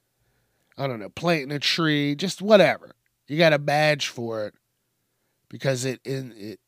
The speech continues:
it instilled a skill in you that you could use later on in life. And this kid earned one hu-,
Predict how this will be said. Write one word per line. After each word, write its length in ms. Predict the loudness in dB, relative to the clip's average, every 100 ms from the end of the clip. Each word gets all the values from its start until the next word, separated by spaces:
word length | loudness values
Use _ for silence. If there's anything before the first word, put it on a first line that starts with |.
| _
it 240 | -14 -14 -10
instilled 800 | -10 -4 -4 -2 -2 -2 -4 -8 _
a 80 | -6
skill 580 | -4 -4 0 2 2 0
in 200 | -4 -8
you 500 | -6 -6 -6 -8 -12 _ _ _ _ _ _ _
that 220 | -4 -2
you 60 | 0
could 120 | -2
use 320 | 0 0 0
later 260 | 0 0 2
on 140 | 0 0
in 120 | -4
life. 480 | -6 -6 -18 -20 _ _ _ _ _ _ _ -20 _ _ _ _ -8
And 120 | 0
this 200 | 0 0
kid 480 | -4 -6 -6 -12 -20 _ _ _ _ _ -4
earned 260 | 0 0 0
one 220 | 2 2
hu-, 260 | 4 2